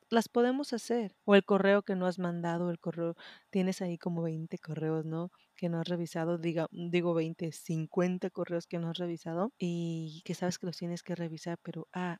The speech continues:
al rato, ah, después. Hay que hacerlo, hay que desafiarnos.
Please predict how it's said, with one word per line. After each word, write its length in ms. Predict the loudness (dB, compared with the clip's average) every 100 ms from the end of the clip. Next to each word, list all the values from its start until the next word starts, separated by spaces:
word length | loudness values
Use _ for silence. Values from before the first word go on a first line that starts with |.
| -10
al 100 | -10
rato, 280 | -10 -12 -20 _ _
ah, 260 | -12 -12 -12 _ _ _
después. 520 | -12 -12 -12 -14 -16 -6
Hay 120 | -6
que 120 | -2
hacerlo, 520 | -2 -2 -6 -4 -6 -8 _ -8
hay 120 | -4
que 120 | 0
desafiarnos. 800 | 0 -2 -4 -2 -2 -2 -6